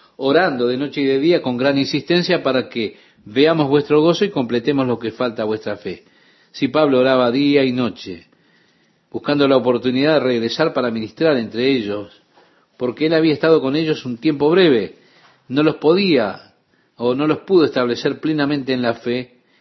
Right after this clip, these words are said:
en el entendimiento de la palabra. Y por eso decía, "Estoy orando y buscando a Dios para que de alguna forma pueda regresar y completar mi ministerio entre ustedes". Dice, "Mas el mismo Dios y Padre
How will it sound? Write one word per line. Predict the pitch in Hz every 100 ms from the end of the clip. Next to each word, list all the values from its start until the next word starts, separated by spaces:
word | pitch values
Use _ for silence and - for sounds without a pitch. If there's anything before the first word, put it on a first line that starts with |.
| _
en | 139 139
el |
entendimiento | 123 110 120 120 143 139 127
de |
la | 131 139
palabra. | 196 190 113 92 85 _ _ _ _ _ _ _
Y | 104 101
por | 123
eso | 151 165
decía, | 147 151
"Estoy | 139 180 160
orando | 170 202 196
y |
buscando | 143 - - 185 190 190 196 208 208 _ _ _ _ _ _ _
a | 131
Dios | 143 180 180
para | 165 135
que |
de | 131
alguna | 139 170 147
forma | 175 180 135
pueda | 175 160 139 101 - _ _ 110
regresar | 127 143 127 123 - 185
y | 170
completar | 123 113 117 147
mi | 139
ministerio | 123 113 110 160 147
entre | 120 113
ustedes". | - 190 117 92 76 - _ _ _ _ _ _ _ _ _ _ _ _ _ _ 127
Dice, | 143 143 139
"Mas | 135 143
el | 147
mismo | 175 156
Dios | 147 147
y | 127
Padre | 131 139 123 120 117